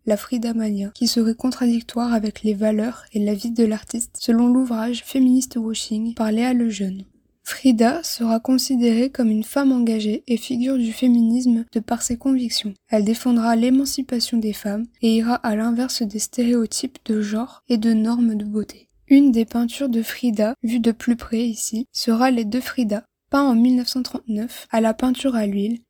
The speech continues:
et faisant environ un mètre soixante-quatorze sur un mètre soixante-treize. Autrement dit, la plus grande peinture et la seule exception que Frida aura fait de sa carrière, étant la plupart du temps alitée ou portant un corset, cela compliquait son travail. C'est aussi un tableau qu'elle aurait créé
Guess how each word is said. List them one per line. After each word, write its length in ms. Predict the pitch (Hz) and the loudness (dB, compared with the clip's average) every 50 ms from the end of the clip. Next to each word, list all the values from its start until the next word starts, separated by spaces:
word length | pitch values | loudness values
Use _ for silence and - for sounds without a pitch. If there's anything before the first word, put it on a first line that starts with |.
| _ - | _ -4
et 80 | 240 | -4
faisant 380 | 226 - - 247 240 240 240 240 | -4 -2 -2 0 0 2 2 0
environ 380 | 233 233 233 240 240 220 226 226 | 0 0 0 0 0 0 -2 -2
un 140 | 269 269 269 | 0 2 4
mètre 320 | 269 285 294 285 - - | 4 4 2 0 -4 -8
soixante-quatorze 1000 | 247 - - 254 247 - 254 247 247 - 240 226 233 - 240 247 262 254 247 262 - | -8 -6 -6 -6 -4 -2 -2 -2 -2 -2 -4 -4 -4 -4 -6 -6 -4 -6 -6 -8 -8
sur 320 | - - - 247 240 226 - - | -10 -8 -6 -6 -6 -8 -8 -6
un 120 | - 247 247 | -2 0 0
mètre 280 | 247 269 269 - - | 0 0 -2 -8 -12
soixante-treize. 800 | - - - 254 240 - 240 233 233 233 - 226 208 202 202 - - - _ - | -12 -8 -6 -4 -4 -2 0 -2 -2 -2 -4 -6 -6 -6 -8 -12 -18 -16 _ -8
Autrement 400 | 233 - - 240 226 214 214 214 | -6 -4 0 0 2 2 2 0
dit, 240 | 208 196 214 220 - - | -2 -2 -4 -4 0 2
la 100 | 226 214 | 0 0
plus 200 | 214 - - 233 | 0 0 -2 0
grande 280 | 226 233 262 277 285 277 | 0 2 2 0 0 0
peinture 540 | - 233 226 - - - 226 247 240 - _ _ _ - | -2 -4 -4 -4 -6 -6 -6 -6 -6 -10 _ _ _ -2
et 60 | 220 | 0
la 120 | 220 220 | 0 0
seule 220 | 208 - - 269 262 | 0 2 2 2 0
exception 460 | 247 - - 233 233 - - 247 240 | 0 -2 -4 -4 -4 -2 -4 -4 -4
que 120 | - 240 | -4 -6
Frida 520 | 220 - - - 226 214 202 220 233 285 - | -8 -8 -6 -6 -6 -4 -4 -4 -6 -6 -4
aura 260 | - 220 214 208 208 | -4 -4 -4 -4 -6
fait 180 | 202 - - 226 | -8 -6 -6 -4
de 100 | 214 220 | -4 -4
sa 180 | - - 214 | -4 -6 -8
carrière, 580 | 220 - - 226 208 196 190 185 196 226 - - - | -8 -8 -6 -6 -6 -6 -6 -8 -10 -12 -12 -4 0
étant 280 | 240 226 220 247 254 262 | 2 2 2 4 2 4
la 140 | 247 220 220 | 4 2 2
plupart 380 | - - 240 226 - 240 240 | 0 -4 -6 -2 0 0 0
du 160 | 233 226 233 | 0 -2 -2
temps 220 | 233 - 233 240 240 | -4 -2 -2 -2 0
alitée 500 | 233 220 214 208 - - - 220 233 _ - | 0 0 0 -2 -4 -4 -6 -6 -6 _ -6
ou 80 | 240 226 | -6 -4
portant 340 | - 247 233 - - 254 | -2 -4 -4 -2 -2 0
un 100 | 247 240 | 0 0
corset, 460 | 233 233 233 220 - - - 220 233 - - | 0 -2 -4 -6 -6 -4 -6 -6 -8 -8 -10
cela 280 | - - 233 220 226 | -4 -2 0 0 0
compliquait 380 | 226 - 233 226 - - - 262 | 0 0 -2 -2 -4 -6 -8 -6
son 160 | 247 - 240 | -2 -2 -2
travail. 460 | 233 - 226 214 196 185 180 180 - _ _ _ _ _ - | -2 -2 -4 -6 -4 -6 -8 -12 -14 _ _ _ _ _ -12
C'est 380 | - - - 240 220 233 - | -8 -2 0 0 0 2 2
aussi 240 | 240 233 - - 285 | 0 0 2 0 2
un 160 | 277 254 233 | 2 2 0
tableau 420 | 233 - 220 214 208 202 208 233 233 | 0 0 0 0 2 2 0 0 -2
qu'elle 220 | - - 220 214 | -2 -4 -2 -2
aurait 180 | 214 214 226 226 | -2 -2 -4 -6
créé 400 | - - - 240 226 226 240 | -8 -6 -4 -2 -2 -2 -2